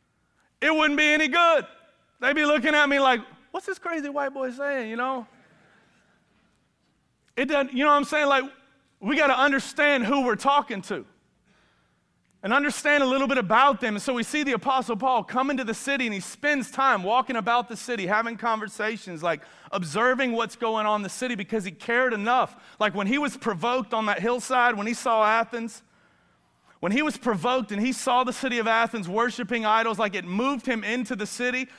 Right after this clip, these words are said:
to start to learn about what they cared about. You know, what's that old saying that your grandma used to tell you?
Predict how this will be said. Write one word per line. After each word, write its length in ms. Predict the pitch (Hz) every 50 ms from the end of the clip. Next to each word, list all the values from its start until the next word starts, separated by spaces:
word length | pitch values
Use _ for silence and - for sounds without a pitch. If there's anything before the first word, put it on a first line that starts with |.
| - -
to 100 | - -
start 360 | 208 - - 247 247 240 240
to 80 | - 208
learn 480 | 190 190 196 220 262 285 269 240 208 202
about 460 | 190 180 151 214 226 240 247 208 180
what 240 | 180 208 240 214 185
they 160 | 208 240 247
cared 340 | - - 254 262 277 277 254
about. 380 | 220 170 170 160 113 90 - _ _ _ _ _ _ _ _ _ _ _ _ _ _ _ _ _ _ _ _ _ _ _ _ _ _ _ -
You 80 | - 214
know, 80 | 240
what's 160 | 233 277 294 -
that 160 | 339 294 277
old 160 | 269 269 254
saying 680 | - - 277 262 269 262 254 254 254 254 254 254 247 240
that 120 | 220 180
your 80 | 202 185
grandma 380 | 233 247 247 247 240 233 226
used 200 | 226 240 233 202
to 60 | 240
tell 260 | 202 - 262 240 233 233
you? 540 | 233 226 226 220 220 220 220 226 220 214